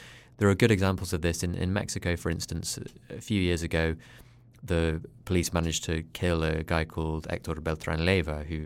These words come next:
ran a, a very big cartel in sort of central Mexico. And following his death, people were optimistic that this would be a good thing, 'cause this guy was a really serious baddie. He was doing terrible things in, in central Mexico.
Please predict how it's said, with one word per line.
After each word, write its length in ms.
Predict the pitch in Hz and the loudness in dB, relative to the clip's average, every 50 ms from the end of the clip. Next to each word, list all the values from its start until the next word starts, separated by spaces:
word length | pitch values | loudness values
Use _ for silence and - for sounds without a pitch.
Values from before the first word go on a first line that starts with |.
| - - | -6 -6
ran 280 | 82 82 82 80 78 78 | -4 -2 -2 -2 -2 -4
a, 160 | 78 80 82 - | -6 -6 -8 -8
a 60 | 82 | -6
very 140 | 82 82 82 | -4 -4 -2
big 180 | 80 80 80 80 | -2 -2 -4 -4
cartel 540 | - 85 78 78 - - 82 78 78 78 - - - - - - - - - - | -2 -4 -4 -4 -2 -2 -2 -2 -2 -4 -8 -16 -20 -20 -20 -20 -20 -20 -16 -8
in 180 | - - 80 78 | -6 -6 -6 -4
sort 220 | 78 - 82 - | -6 -8 -8 -8
of 80 | 82 - | -8 -4
central 340 | - - 110 - - - 85 | 0 2 2 0 0 -4 -2
Mexico. 520 | 80 - - - - - - 80 78 78 78 - - - - - - - _ _ _ _ _ - - | -4 -4 -6 -6 -10 -8 -6 -6 -6 -6 -10 -14 -20 -20 -20 -20 -20 -20 _ _ _ _ _ -12 -10
And 120 | 98 - | -4 4
following 360 | - 135 131 131 117 110 104 | 6 8 10 10 8 8 6
his 500 | 98 107 113 117 107 90 85 - - - - - - - - - - | 4 4 4 4 4 2 0 -2 -6 -8 -14 -20 -20 -20 -10 0 2
death, 340 | 113 117 107 85 - - - | 4 4 4 4 0 -4 -2
people 280 | - 101 - - 90 82 | -2 0 2 2 2 2
were 120 | 85 - | 2 2
optimistic 580 | - - - - 87 92 90 - - - - - | 2 0 0 0 0 2 2 0 -4 -8 -8 -6
that 200 | - - - - | -6 -6 -6 -4
this 200 | - 85 - - | -6 -6 -4 -4
would 120 | 90 - | -4 -2
be 300 | - 87 85 82 82 82 - - - - - - | 0 0 0 0 -2 -4 -8 -14 -20 -16 -10 -4
a 40 | - | 0
good 160 | - 92 90 | 0 0 2
thing, 220 | - 131 92 80 | 2 2 2 0
'cause 120 | - - - | -2 -4 -4
this 120 | 98 - | -4 -2
guy 220 | - - 82 82 | 0 0 0 0
was 120 | 80 78 76 | 0 -2 -2
a 120 | 78 78 - - - - | -4 -6 -8 -10 -12 -6
really 280 | - 95 90 80 78 - | -2 -2 0 0 -2 -4
serious 420 | - - - - 98 87 80 82 - | -6 -6 -2 0 0 0 0 -2 -2
baddie. 320 | - - 90 101 - - - | -2 -2 -2 -2 -4 -8 -8
He 160 | 80 80 82 | -8 -8 -6
was 260 | 78 78 78 - - - - 90 | -6 -8 -10 -10 -12 -14 -14 -8
doing 280 | - 90 87 80 80 80 | -6 -4 -4 -2 -4 -6
terrible 340 | - - 98 113 95 - - | -6 -6 -6 -6 -6 -6 -8
things 260 | - - - 78 76 | -8 -8 -8 -6 -6
in, 220 | 78 78 76 80 - | -6 -8 -8 -10 -10
in 80 | - | -8
central 260 | - - 80 - - 80 | -6 -4 -4 -4 -4 -4
Mexico. 440 | 82 90 - - 92 - - 78 | -4 -4 -4 -6 -6 -4 -6 -6